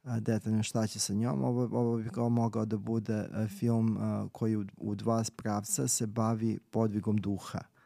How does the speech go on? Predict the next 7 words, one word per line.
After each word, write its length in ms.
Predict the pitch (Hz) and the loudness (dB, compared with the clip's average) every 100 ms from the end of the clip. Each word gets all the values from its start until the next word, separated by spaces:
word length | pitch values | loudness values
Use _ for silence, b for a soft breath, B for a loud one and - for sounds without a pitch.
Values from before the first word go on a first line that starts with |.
| b b b b _ | b b b b _
E, 120 | 113 117 | -6 -4
kao 220 | 123 113 | -2 -2
što, 440 | - 113 107 117 | 0 0 0 0
e, 40 | 120 | -2
srpski 380 | - 113 - 107 | -2 -4 -4 -4
i 40 | |
jugoslovenski 680 | 104 - 107 107 - 107 | -4 -2 0 2 0 -4